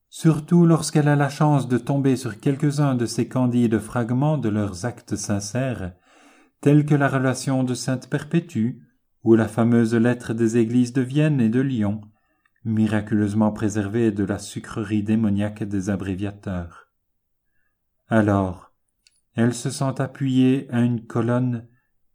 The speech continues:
et peut regarder en arrière. La voici justement qui ferme son livre, aveuglée de larmes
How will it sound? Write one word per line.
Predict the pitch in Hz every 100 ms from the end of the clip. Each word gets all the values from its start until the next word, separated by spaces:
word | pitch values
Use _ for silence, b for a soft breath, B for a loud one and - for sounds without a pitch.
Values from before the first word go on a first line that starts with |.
| _
et | 117 113
peut | - 110
regarder | 95 92 92 87 92
en | 90
arrière. | 87 85 90 87 82 80 85 _ _ _ _ _ _ _ _ _ _ _ _ _ _ -
La | 117
voici | 117 123 - 107
justement | 101 104 - 104 98 92
qui | 90 95
ferme | - 92 92
son | 90 - 90
livre, | 90 87 87 82 85 _ _ _ _ _ _ _
aveuglée | - 107 117 113 117 120
de | 117
larmes | 113 123 120 120 117 104